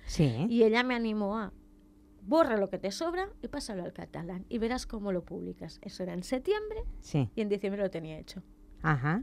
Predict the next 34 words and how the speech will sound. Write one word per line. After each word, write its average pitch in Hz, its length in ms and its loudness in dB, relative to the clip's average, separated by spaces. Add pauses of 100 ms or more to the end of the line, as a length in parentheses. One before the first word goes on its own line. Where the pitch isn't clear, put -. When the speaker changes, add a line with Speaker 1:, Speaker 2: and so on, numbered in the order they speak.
Speaker 2:
Una 208 160 0
novela 202 240 4
que 185 120 -2
costó 196 300 -4
cuatro 214 300 0
años 202 320 0
de 240 60 -2
escribir, 254 480 -6
en 208 140 -4
dos 214 180 -2
meses 208 380 -8
la 185 80 -2
había 175 320 -4 (240)
traducido 277 320 -2
Speaker 1:
La 151 80 8
habías 156 300 6
traducido. 139 720 2
Speaker 2:
y 240 320 0 (580)
adaptado 185 460 2
a - 20 2
lo 202 120 -2
que 196 140 -2
yo 180 140 0
quería 170 300 -2
que 120 100 -6
Speaker 1:
Ujú. 123 100 -6
Speaker 2:
fuera. - 280 -12 (380)
Speaker 1:
Eh, 160 220 8
¿piensas 170 540 6
también 156 480 6
traducirla 147 540 2
al 135 40 0
castellano? 165 640 2 (640)
Speaker 2:
Ah, 208 340 6